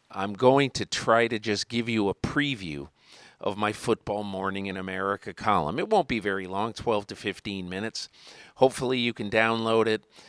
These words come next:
listen on your way to work, on the subway. If you live in New York like me,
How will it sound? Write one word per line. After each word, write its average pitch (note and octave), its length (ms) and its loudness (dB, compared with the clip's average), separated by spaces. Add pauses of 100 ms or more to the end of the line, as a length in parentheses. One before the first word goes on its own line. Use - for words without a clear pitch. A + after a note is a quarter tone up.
(160)
listen G#2 400 0
on G2+ 160 -2
your G2 160 0
way G#2 200 0
to G2 100 -2
work, A2 580 2 (400)
on E2 280 -8
the D#2 60 -8
subway. A#2 600 4
If G#2 140 -2
you F#2 100 -4
live G#2 180 0
in G#2 120 -6
New G#2 80 -2
York A2 420 4
like G2+ 260 0
me, G#2+ 480 -2